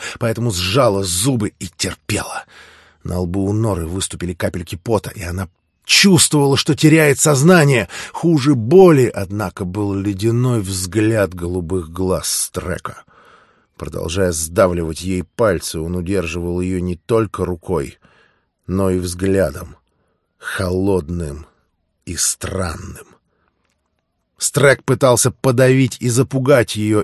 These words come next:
и у него это получалось, потому что в его глазах она увидела безумие, против которого была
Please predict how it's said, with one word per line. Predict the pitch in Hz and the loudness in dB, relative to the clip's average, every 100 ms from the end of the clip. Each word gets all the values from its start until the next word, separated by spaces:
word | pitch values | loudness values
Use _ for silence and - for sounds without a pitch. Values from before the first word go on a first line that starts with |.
| - | -2
и | 113 | -4
у | 113 | -2
него | 113 113 113 110 - | 0 0 0 -2 -4
это | 90 - | -10 -12
получалось, | - 95 95 80 - 110 87 73 - | -10 -8 -8 -8 -6 -6 -6 -10 -12
потому | - 80 78 76 | -12 -12 -12 -12
что | - - | -12 -12
в | 78 | -10
его | 82 90 90 80 | -8 -6 -6 -6
глазах | 80 80 87 98 80 - _ _ _ _ _ _ _ _ _ _ | -8 -8 -6 -6 -8 -14 _ _ _ _ _ _ _ _ _ _
она | 87 90 87 | -8 -6 -4
увидела | 87 90 92 80 87 87 80 - _ _ _ _ _ _ _ _ _ _ _ _ - | -4 -4 -6 -6 -4 -6 -8 -14 _ _ _ _ _ _ _ _ _ _ _ _ -12
безумие, | 85 104 101 101 123 92 76 76 _ _ _ _ _ _ _ _ _ _ _ | -4 -2 0 0 -2 -4 -6 -14 _ _ _ _ _ _ _ _ _ _ _
против | 131 139 131 - | 2 2 2 0
которого | 135 - 156 139 123 98 | -2 0 2 2 0 -2
была | 82 92 92 98 | -6 -6 -4 -4